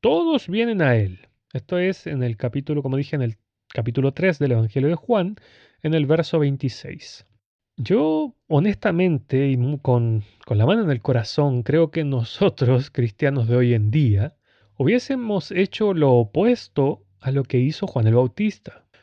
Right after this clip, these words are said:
Porque, a ver, si miramos el contexto, si ustedes leen esta porción, este pedacito, él no se molestó, ni siquiera, por así decirlo, se levantó en armas para defender este territorio que estaba siendo usurpado.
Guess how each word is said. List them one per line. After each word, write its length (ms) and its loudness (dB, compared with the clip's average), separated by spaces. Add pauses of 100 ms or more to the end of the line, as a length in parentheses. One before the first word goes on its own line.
Porque, 800 2
a 80 0
ver, 180 0 (560)
si 160 -4
miramos 640 0
el 260 -2
contexto, 540 -2
si 160 -4
ustedes 420 0
leen 360 2
esta 280 -4
porción, 480 -4
este 160 -6
pedacito, 580 -2 (720)
él 160 0
no 80 0
se 140 -4
molestó, 680 -2 (720)
ni 160 0
siquiera, 680 0 (200)
por 140 0
así 160 0
decirlo, 320 0
se 160 0
levantó 320 2
en 120 2
armas 460 2
para 200 0
defender 340 -2
este 220 -4
territorio 760 -2
que 80 -12
estaba 260 -4
siendo 300 -4
usurpado. 800 -2